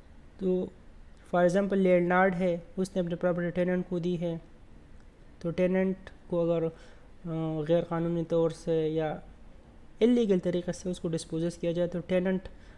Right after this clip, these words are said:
अगर सी owner नहीं है तो लेकिन वो landlord के ख़िलाफ़ इस section के तहत आ सकता है, क्योंकि landlord जो है अगर सी owner है लेकिन section ten के तहत owner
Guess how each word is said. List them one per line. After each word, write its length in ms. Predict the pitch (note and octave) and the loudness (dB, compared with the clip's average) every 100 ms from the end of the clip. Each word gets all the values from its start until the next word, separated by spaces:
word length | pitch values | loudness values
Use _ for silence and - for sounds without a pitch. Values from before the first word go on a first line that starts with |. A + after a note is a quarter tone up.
| - - | -12 0
अगर 240 | G#3+ A#3 | 6 6
सी 200 | G#3+ G3 | 4 -2
owner 400 | - F#3 F#3 F#3 | 0 2 4 2
नहीं 220 | F#3+ A3+ | 2 0
है 120 | F#3+ E3+ | 0 0
तो 120 | F3 | 0
लेकिन 360 | F3 F3+ F#3+ F#3+ | 0 0 0 0
वो 300 | F#3 F#3+ G3 | 0 0 0
landlord 480 | F3+ F3 F3 F3+ | 0 2 0 -2
के 140 | - - | -4 -6
ख़िलाफ़ 360 | F3 E3+ E3+ | -2 0 0
इस 80 | F3 | -2
section 360 | - E3 - E3 | -4 -8 -6 -4
के 120 | D#3+ | -2
तहत 220 | D#3+ E3+ | -2 -2
आ 160 | E3 F3 | 0 -2
सकता 300 | F3+ G3 A3+ | -2 -6 -2
है, 220 | A3 A#3 - - - - - - - - - - - - - - - - - - - | -2 -2 -8 -18 -18 -20 -20 -20 -20 -20 -20 -20 -20 -20 -20 -20 -20 -20 -20 -18 -4
क्योंकि 380 | G#3 G3+ F#3+ | -2 2 2
landlord 640 | F3+ F3 E3+ E3+ F3+ F#3 E3+ | 4 4 2 2 2 2 0
जो 100 | F3 | -2
है 160 | F#3 - G3 | -2 -4 0
अगर 220 | A#3 A3 | 4 2
सी 180 | - F3+ | 0 -2
owner 300 | F3+ F#3+ F#3+ | 0 0 -2
है 140 | F#3+ | 0
लेकिन 300 | F#3 F3+ F3 | -2 -2 -4
section 360 | - E3+ F3+ E3 | -6 -8 -6 -2
ten 220 | F#3 F#3+ | 0 0
के 380 | F3+ D#3+ D#3 D3+ | 0 -2 -2 -4
तहत 340 | E3 E3 E3+ | -4 -4 -4
owner 400 | F3+ E3 E3 E3 | -4 -2 -2 -4